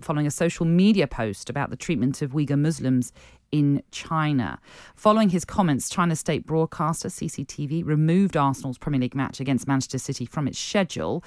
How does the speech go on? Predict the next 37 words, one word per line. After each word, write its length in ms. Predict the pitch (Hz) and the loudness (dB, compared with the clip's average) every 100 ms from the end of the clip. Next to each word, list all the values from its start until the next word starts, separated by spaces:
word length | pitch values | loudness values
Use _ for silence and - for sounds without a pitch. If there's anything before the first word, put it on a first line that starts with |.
| - - - - | -14 -20 -20 -8
Its 180 | - 160 | -4 0
fan 220 | 214 202 | 2 4
club 240 | 202 196 165 | 4 2 4
on 220 | 165 160 | 2 0
Chinese 420 | - 180 170 160 | 0 2 2 0
search 380 | - 170 - - | 0 0 0 -6
engine 440 | - 190 208 151 143 | 2 4 6 4 2
Baidu 440 | 151 180 160 135 | 2 2 2 -2
has 140 | 131 123 | -2 -4
been 220 | 156 139 | 0 0
removed 540 | 139 147 175 185 226 | 2 4 4 4 0
by 180 | - 147 | 0 0
its 240 | 135 - - | 0 -4 -2
founder, 400 | 156 143 165 - | 2 2 0 -2
who 100 | 175 | -4
said 220 | 156 160 | 0 -2
in 160 | - 165 | 0 2
a 60 | 139 | 0
statement, 480 | - 160 123 135 | 0 2 2 0
"In 120 | - 160 | -2 -2
front 300 | 214 254 196 | 0 0 0
of 120 | 156 | -4
national 480 | 165 175 165 - 156 - | -2 -2 -2 -6 -8 4
interest, 640 | 240 226 - 76 - - _ | 4 4 0 -8 -8 -18 _
any 260 | 185 233 240 | 4 4 4
individual 580 | 196 180 160 160 151 | 4 2 0 -2 -4
hobby 460 | 135 - 175 107 110 - - - _ | -6 -6 -4 -2 -4 -10 -20 -20 _
doesn't 280 | - 175 208 | -6 -4 -2
matter 420 | 190 180 - 190 196 | -2 -4 -4 -6 -2
anymore." 680 | 180 180 180 185 151 131 131 _ - - - - - - _ _ _ _ | 0 2 2 0 -2 -6 -10 _ -20 -20 -20 -20 -20 -20 _ _ _ _
Oh, 260 | 247 190 120 | 4 4 2
goodness. 420 | - 190 151 131 - | 0 2 2 0 0
Where 140 | 190 | 2
do 40 | |
we 60 | 175 | 2
start 380 | - 175 156 - | 0 0 0 0
then 260 | 135 127 | -2 -2